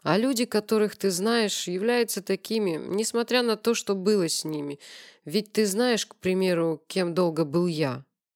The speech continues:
"Прости, Лориан", прошептал Элви. "Я все понял. Спасибо тебе". Элви придвинулся и ткнулся головой в плечо брата. Тот обнял парня за плечи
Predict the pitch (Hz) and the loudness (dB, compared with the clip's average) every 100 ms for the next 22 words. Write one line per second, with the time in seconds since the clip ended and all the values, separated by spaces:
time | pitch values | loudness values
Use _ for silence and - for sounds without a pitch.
0 | _ _ _ _ - 196 190 - 175 143 | _ _ _ _ -2 0 0 -4 -4 -6
1 | - _ _ _ - 160 160 139 131 143 | -8 _ _ _ -4 0 0 -2 -8 -16
2 | _ _ _ _ _ - 156 - 165 - | _ _ _ _ _ -2 -2 -2 -2 0
3 | 160 - 156 147 131 139 _ _ - _ | 0 2 -2 -2 -4 -8 _ _ -20 _
4 | _ 175 208 - 208 202 180 165 139 143 | _ 0 0 0 -2 -2 -2 -2 -4 -12
5 | - _ - - 214 - 175 156 - - | -18 _ -8 -2 0 0 0 -2 -6 -12
6 | 147 - _ _ _ - - - - 233 | -16 -16 _ _ _ -20 -20 -12 0 2
7 | 254 214 165 180 170 247 226 196 - 180 | 4 0 0 0 2 2 2 0 -4 -6
8 | - 175 - 202 254 254 190 160 160 165 | -6 -8 -4 0 0 2 0 2 2 4
9 | 214 202 151 156 - 180 143 135 131 135 | 2 -2 -4 -4 -2 -2 0 -2 -6 -12
10 | 143 _ - - - _ 170 160 - 180 | -14 _ -20 -20 -20 _ -2 0 0 0
11 | 156 151 147 151 143 143 135 131 220 240 | 2 0 0 0 0 -2 -4 -2 0 0
12 | - 175 | -2 -8